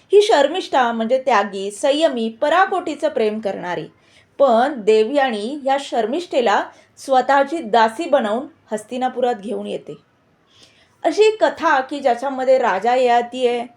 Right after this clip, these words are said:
देवयानी आहे आणि शर्मिष्ठा पण आहे. लव्ह ट्रायंगल असेल का? पाहूयात पुढे. या कथेत एक सासरा त्याच्या जावयाला शाप देतो. हो,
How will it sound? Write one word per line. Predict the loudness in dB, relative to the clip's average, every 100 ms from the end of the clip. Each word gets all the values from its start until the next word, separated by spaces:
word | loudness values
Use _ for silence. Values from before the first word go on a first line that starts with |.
| _ _ _ _
देवयानी | 2 6 6 4 2 2 -2
आहे | -2 -2 -4 -4 _ _
आणि | -2 -2
शर्मिष्ठा | 0 2 2 -2 -4 -6
पण | -6 -10
आहे. | -14 _ _ _ _ _ -16
लव्ह | -2 2 2
ट्रायंगल | 2 -4 -2 0
असेल | 0 -2 -6
का? | -6 -10 -14 _ _ _ _ _ _ _
पाहूयात | -6 -4 0 0 -2 _
पुढे. | -12 -12 -14 _ _ _ _ _ -8
या | 0 0
कथेत | 2 -2 0 2 4 2 -4 _ _ _
एक | -2 -2
सासरा | -2 0 0 0 2 2 2
त्याच्या | 0 -4 0
जावयाला | -2 2 2 2 2 0 -2
शाप | -2 -2 -2
देतो. | -4 -6 -8 -16 _ _ _ _ _ _ _ _
हो, | 2 4 4 2